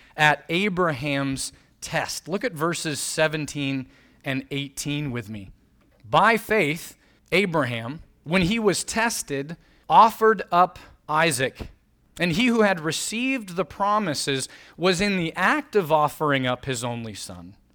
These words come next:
of whom it was said, 'Through Isaac shall your offspring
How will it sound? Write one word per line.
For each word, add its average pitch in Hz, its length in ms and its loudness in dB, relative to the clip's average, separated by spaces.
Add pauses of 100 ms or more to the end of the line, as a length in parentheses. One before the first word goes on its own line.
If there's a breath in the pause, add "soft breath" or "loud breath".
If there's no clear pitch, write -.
(180)
of 139 160 0
whom 220 220 2
it 214 100 -2
was 170 160 -2
said, 143 380 0 (260 loud breath)
'Through 214 680 -2 (200)
Isaac 139 800 -4 (100)
shall 147 320 -4
your 139 340 -2
offspring 120 840 -6